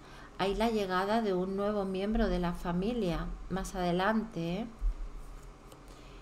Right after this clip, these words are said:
Y como que las cosas también, eh, van a cambiar, o sea, van a cambiar para ti a nivel personal, van a cambiar las cosas, ¿eh? Van,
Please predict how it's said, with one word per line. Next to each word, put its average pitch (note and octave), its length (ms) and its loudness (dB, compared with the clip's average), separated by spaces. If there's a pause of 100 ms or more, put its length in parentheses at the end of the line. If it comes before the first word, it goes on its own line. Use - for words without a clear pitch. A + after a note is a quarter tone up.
Y G3 100 -2
como F#3+ 280 0
que F3+ 80 0
las F3 220 0
cosas G#3+ 580 0
también, F#3+ 580 0 (920)
eh, F3 340 2 (100)
van F#3 260 4
a A3+ 80 4
cambiar, G3 580 4 (120)
o F3 80 -4
sea, F3 340 2 (640)
van F3+ 180 2
a F#3 100 0
cambiar G#3+ 440 4 (240)
para F3+ 280 6
ti B3 340 2 (220)
a F#3 120 -4
nivel F#3 320 4
personal, F#3+ 680 2 (120)
van D3 200 -2
a E3+ 80 -4
cambiar F3+ 360 -2
las E3+ 180 0
cosas, G3 580 -2 (680)
¿eh? - 180 2 (2250)
Van, E3+ 340 0